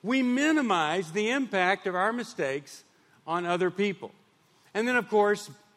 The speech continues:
B, naturally, the word bacchanalian came to mind. We live the bacchanalian lifestyle, empty,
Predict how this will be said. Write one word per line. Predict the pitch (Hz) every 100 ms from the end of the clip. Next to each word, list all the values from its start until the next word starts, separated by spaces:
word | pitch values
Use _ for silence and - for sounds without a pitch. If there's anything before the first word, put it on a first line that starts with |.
| -
B, | 131 214 185 202 214 - - _ 175
naturally, | 190 196 180 175 190
the | 190 165
word | 170 185 175 - - -
bacchanalian | 180 185 190 208 196 175 190 208
came | 185 180 175
to | 175
mind. | 165 160 190 226 - - - - -
We | 151 185 190 180 - -
live | 185 226 226
the | 196
bacchanalian | 175 220 220 214 214 214 208 208 196
lifestyle, | 165 202 214 - - 196 190 185 185 185 185 165 135 _ - _
empty, | 220 240 208 - 220 214 214 214 185